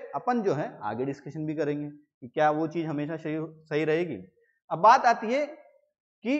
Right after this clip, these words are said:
relationship निकालना, कि अपन दो अपने को physical quantity दी हुई हो।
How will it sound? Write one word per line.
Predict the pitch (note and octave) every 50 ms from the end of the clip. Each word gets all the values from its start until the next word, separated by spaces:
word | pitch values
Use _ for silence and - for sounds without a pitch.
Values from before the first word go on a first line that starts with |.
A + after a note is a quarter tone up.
| D4 D4+ - D#3+
relationship | C#3+ E3 G3 G#3+ G#3+ - B3 A#3 - B3 A#3+ A#3+
निकालना, | G3+ F3 D3 C3+ B2+ A#2 G#2+ F#2 D#2+ D#2+ - - _ _ _ _ _ _ _ _ _ _ _ _ _ _ _ _ _ _ _ _ _ _ _ _ -
कि | D#3+
अपन | D#3+ D#3 D#3+ G3 A3+ B3+ B3 - - - - - _ _ _ -
दो | - B2 F3+ B3
अपने | D4 C#4+ - - A3+ A#3
को | A3+ B3+ B3
physical | - G#3 F#3 F3 G#3+ B3+ B3+ A#3+
quantity | A#3+ G3 F3 E3 D3 E3+ D#3+ F#3 G#3
दी | F3+ D3 D#3+ F3+ F#3+
हुई | F3 D#3 D#3+ C#3+
हो। | C3 C3 A2 F#2+ F#2